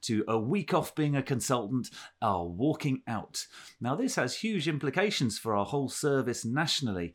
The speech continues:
Um, especially in the medical high volume specialties, consultants are having to get down on the floor, get to the wards and look after our high numbers of patients in hospitals. So outpatients are being cancelled,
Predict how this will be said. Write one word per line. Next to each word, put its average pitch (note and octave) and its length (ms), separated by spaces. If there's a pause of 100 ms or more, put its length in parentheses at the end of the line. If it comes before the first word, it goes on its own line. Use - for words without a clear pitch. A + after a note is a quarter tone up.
(360)
Um, A2 360 (840)
especially C3 680
in A2 80
the G2+ 80
medical A#2 460
high A#2+ 320
volume A2+ 460
specialties, G2 760
consultants A#2+ 720
are A2+ 80
having A2 240
to G#2 160
get G2+ 380
down C3+ 240
on B2+ 100
the B2+ 80
floor, C3 340
get - 220
to - 80
the B2+ 100
wards B2+ 540 (260)
and G2+ 160
look C#3 220
after C#3 360
our G2+ 260
high D3 420
numbers C3 340
of A#2 120
patients D3 480
in G#2 80
hospitals. G2+ 560 (260)
So G#2+ 380 (120)
outpatients A#2+ 680
are G#2+ 40
being G#2 300
cancelled, A2+ 720